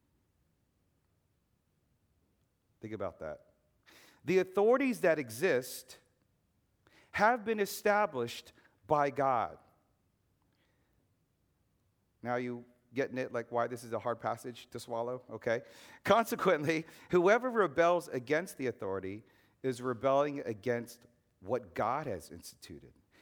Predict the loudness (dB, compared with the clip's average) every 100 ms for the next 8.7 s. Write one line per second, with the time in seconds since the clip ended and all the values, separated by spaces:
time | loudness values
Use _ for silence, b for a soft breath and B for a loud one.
0 | b -2 0 2 2 0 -6 -4 -4 -6
1 | -2 0 0 -2 B B -4 -2 0 -4
2 | -2 0 0 -2 -10 -12 _ _ -4 -2
3 | -2 -6 -10 -8 -8 -12 -16 -10 -6 -4
4 | -6 -12 -20 -20 _ _ _ _ -2 0
5 | 0 -4 0 0 0 -6 B B _ -6
6 | -2 -2 0 0 0 0 -2 -2 0 0
7 | 0 -6 -8 -8 -4 -4 -4 -12 -6 -4
8 | -4 -8 -8 -4 -4 -4